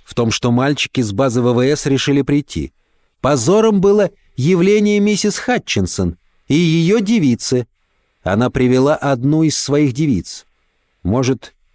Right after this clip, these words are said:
ей просто хотелось развеяться?" — сказал отец. "Может, она любит танцевать?" Мать, кажется, его слов даже не услышала. Она сказала, что это позор.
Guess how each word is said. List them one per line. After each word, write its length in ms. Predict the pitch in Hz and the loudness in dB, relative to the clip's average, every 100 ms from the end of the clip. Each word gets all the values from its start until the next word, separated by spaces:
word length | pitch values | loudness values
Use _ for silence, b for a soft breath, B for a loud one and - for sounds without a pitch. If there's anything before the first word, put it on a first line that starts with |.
| _ | _
ей 200 | 98 120 | -2 -2
просто 380 | - 135 - 135 | 0 -2 -2 -4
хотелось 460 | - 123 135 131 131 | -4 -2 0 0 -2
развеяться?" — 720 | 127 113 180 226 - - 73 - | -2 0 0 -2 -4 -6 -6 -8
сказал 380 | - 101 98 98 | -8 -4 0 -2
отец. 480 | - 90 - - _ _ _ | -2 -6 -6 -14 _ _ _
"Может, 320 | 95 107 - | -4 -2 -2
она 180 | 120 127 | -2 2
любит 320 | 135 135 139 | 2 0 -2
танцевать?" 680 | - 147 - 185 147 - - _ _ _ _ _ _ _ _ _ _ | -2 -4 -2 -2 -2 -4 -14 _ _ _ _ _ _ _ _ _ _
Мать, 380 | 76 80 95 - | -6 -4 -6 -6
кажется, 480 | 104 98 101 - | -6 -4 -6 -4
его 240 | 98 101 104 | -2 0 -2
слов 380 | - 104 107 98 | -2 -2 -2 -2
даже 260 | 107 98 | -2 0
не 100 | 104 | -2
услышала. 600 | 113 - 147 - 76 67 - _ _ _ | -2 -2 -4 -4 -6 -10 -14 _ _ _
Она 240 | 98 131 | -4 -2
сказала, 400 | 135 - 135 160 | -2 -2 0 0
что 220 | 147 - | 0 0
это 160 | 151 151 | 0 -2
позор. 520 | - 147 147 180 85 | -2 -2 0 -2 -4